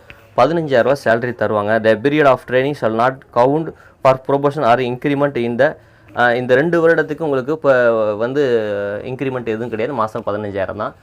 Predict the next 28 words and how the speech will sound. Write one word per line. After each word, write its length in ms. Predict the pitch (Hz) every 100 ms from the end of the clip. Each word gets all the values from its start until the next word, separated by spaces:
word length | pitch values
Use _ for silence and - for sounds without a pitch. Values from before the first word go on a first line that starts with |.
| _ - -
பதினஞ்சாயிரத்துக்கு 640 | 135 165 143 147 135 -
அப்புறம் 440 | 101 - 160 135
ரெண்டோட 140 | 120 120
கம்ப்ளீட் 340 | 123 120 127
ஆனதுக்கு 200 | 113 104
அப்புறம் 220 | 104 110
தான் 120 | 120 113
உங்களுக்கு 200 | 101 107
பே 160 | 113
சொல்லியிருக்காங்க. 500 | 113 101 101 104 123
ரெகுலர் 320 | 123 104 110 104
பே 80 | 113
உங்களுக்கு 340 | 98 95 98
வந்துரும் 300 | 95 120 -
பதினாறாயிரத்தி 440 | 107 101 98 98 95
இரநூறுலேருந்து 460 | 95 95 101 113
ஐம்பத்தோராயிரத்தி 680 | 143 104 98 92 90 90 - 95
ஐநூறுரூவா. 400 | 92 92 - 92 - _ _ _ _ -
அ, 380 | 101 98 92 98 -
பதினெட்டு 340 | 120 131 113
வயதுலேருந்து 420 | 117 113 113 139
முப்பத்தஞ்சு 300 | 110 127 110
வரைக்கும் 240 | 107 117 110
இந்த 80 |
இடத்துல 120 | 104 110
கேட்டகரியில் 380 | 101 101 101
விப்பிக்கலாம், 480 | 98 95 113 110 117 - 82 -
விண்ணப்பிக்கலாம். 540 | 110 117 113 123 139